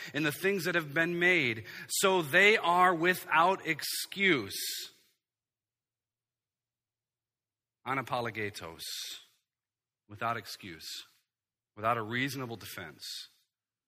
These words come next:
"For although they knew God, they did not honor him as God or give thanks to him, but they became futile in their thinking, and claiming their,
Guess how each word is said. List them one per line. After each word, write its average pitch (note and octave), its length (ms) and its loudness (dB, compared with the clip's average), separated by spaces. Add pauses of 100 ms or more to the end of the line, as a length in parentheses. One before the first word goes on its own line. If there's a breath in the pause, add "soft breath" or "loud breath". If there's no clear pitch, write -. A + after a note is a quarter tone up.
(540 soft breath)
"For D3 160 2
although E3+ 680 4
they D#3 180 4
knew E3+ 300 2
God, A#2 520 0 (580 soft breath)
they D3 160 4
did D#3+ 240 0
not E3 280 0
honor D3 380 2
him B2+ 260 -2
as B2 260 0
God A2+ 320 -2
or C#3+ 160 -2
give C3+ 240 -4
thanks D#3 380 -2
to B2+ 100 -6
him, B2 220 -4
but B2+ 160 -6
they C#3 100 0
became C#3 380 -4
futile C3 580 -4
in B2+ 140 -4
their A#2+ 100 -2
thinking, A#2+ 480 -6
and C3 100 -4
claiming F#3 460 2
their, D#3+ 260 0